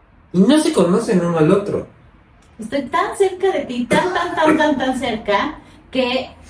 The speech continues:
Speaker 2: a ver, es como si se pusiera en juego en estos vínculos muégano.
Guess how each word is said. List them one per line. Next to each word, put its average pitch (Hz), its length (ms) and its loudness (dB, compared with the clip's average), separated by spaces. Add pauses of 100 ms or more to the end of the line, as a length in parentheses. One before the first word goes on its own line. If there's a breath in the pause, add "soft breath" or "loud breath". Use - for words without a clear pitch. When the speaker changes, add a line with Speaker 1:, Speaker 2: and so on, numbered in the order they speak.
(120)
Speaker 2:
a 233 100 2
ver, 247 360 2
es 277 140 0
como 403 260 2
si 269 100 -8
se 240 200 -4
pusiera 254 380 -2
en 277 120 -2
juego 247 580 2
en 208 220 -6
estos 240 520 -4
vínculos 214 580 -2
muégano. 208 680 0